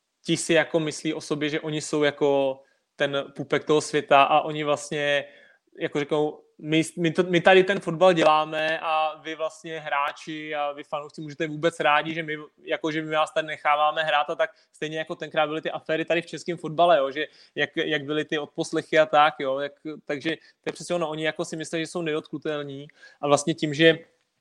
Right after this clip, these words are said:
to dali do toho Kataru, což je vlastně úplná blbost, to vlastně nemělo, pro mě to nemělo jediný plus, jo, to je, a jako absolutně, ať už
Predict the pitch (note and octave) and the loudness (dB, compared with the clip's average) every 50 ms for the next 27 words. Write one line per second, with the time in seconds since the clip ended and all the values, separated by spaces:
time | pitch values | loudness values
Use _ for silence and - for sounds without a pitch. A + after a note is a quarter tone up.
0 | _ _ _ _ _ _ _ - D#3+ D#3 D3+ D3+ D#3 D#3 D3+ E3+ E3+ - E3+ D#3 | _ _ _ _ _ _ _ 0 4 6 6 6 4 4 0 -4 -2 -2 -2 -2
1 | - F3 D#3 C#3 D#3+ D3 - F3 E3 - F#3 - F#3 - - F3 F3 F3 F3 D#3+ | 0 -2 -2 -4 -8 -8 -6 -6 -6 -6 -8 -14 -12 -8 -4 0 0 0 0 0
2 | C#3 D#3 D#3+ F#3 G#3 F#3+ E3+ - - E3+ E3 D#3+ - F#3 F3+ F3 E3+ F3 F3+ F3+ | -2 -4 -4 -2 -2 -4 -4 -6 -4 -4 -4 -4 -2 -2 -4 -2 -2 0 0 0
3 | F3+ F3+ F3 E3+ F3 E3+ F3+ F#3 F3+ F3+ F3+ F3+ F3 E3+ E3 E3+ F#3 F#3+ F#3+ F#3 | 0 -2 -4 -6 -6 -6 -6 -8 -8 -6 -4 -2 0 0 0 -2 -2 -4 -4 -4
4 | - E3+ E3+ F3 F#3 G3 - - - - C#3 C#3+ C#3 C3+ C#3 C#3+ - E3 D#3+ D#3+ | 0 2 4 4 4 2 -4 -12 -16 -12 -6 -2 0 0 0 0 2 4 6 6
5 | E3 D#3+ D#3 - - - - _ _ _ - D#3 D#3+ - F3 - F3+ F3 - - | 6 4 2 -2 -12 -20 -20 _ _ _ -6 -4 -4 -2 0 0 -2 -2 -2 -4
6 | A3 A3+ G#3 F#3 D#3+ - E3+ E3 G3+ G#3 - - | -6 -4 -4 -4 -2 -2 -2 -2 -4 -8 -12 -14